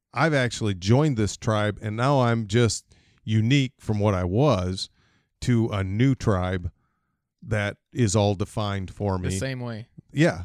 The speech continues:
Speaker 1: I mean, it's, you're just jumping from one ship to another.
Speaker 2: Mm-hmm.
Speaker 1: Uh, that's just really interesting to me that this is the, and, and, and the whole idea is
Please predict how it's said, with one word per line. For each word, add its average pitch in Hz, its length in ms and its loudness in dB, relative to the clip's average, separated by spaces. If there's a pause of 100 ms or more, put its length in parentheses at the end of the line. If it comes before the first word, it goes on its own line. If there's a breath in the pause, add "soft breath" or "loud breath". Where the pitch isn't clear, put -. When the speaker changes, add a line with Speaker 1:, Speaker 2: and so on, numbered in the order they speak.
(100)
Speaker 1:
I 123 140 -2
mean, 120 220 2
it's, 127 320 -6
you're 127 180 -4
just 131 280 0
jumping 120 440 2
from 101 220 -4
one 117 220 0
ship - 360 -4
to 104 160 0
another. 120 420 -2
Speaker 2:
Mm-hmm. 123 320 -12 (560 soft breath)
Speaker 1:
Uh, 92 320 -2
that's 127 400 -2 (160)
just 117 240 -4
really 127 300 2
interesting 120 520 -4
to - 120 -8
me 90 240 -8 (300)
that 104 300 -2 (840)
this 120 240 2
is 123 360 0 (260)
the, 123 340 -6
and, 123 200 -2
and, 123 360 0 (420)
and 127 180 0
the 107 80 -12
whole 190 300 2
idea 117 680 -2
is 123 300 -2